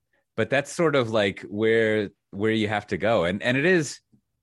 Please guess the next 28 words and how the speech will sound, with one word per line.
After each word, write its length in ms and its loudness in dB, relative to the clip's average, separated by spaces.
it's, 180 0
it's, 260 -2
it's 240 -2
almost 440 0
like, 220 2
I 80 2
mean, 140 -2
that, 240 0
that 140 2
always 300 2
seems 260 -6
to 80 -4
be 180 -2
the, 280 -2
the 120 -6
case 400 -6
with, 280 -8
uh, 260 -6
again, 420 -6
I 60 -4
don't 180 -4
know 120 -6
these 220 -12
terms, 520 -8
so 220 -6
pardon 440 -4
my, 460 -6
uh, 420 -8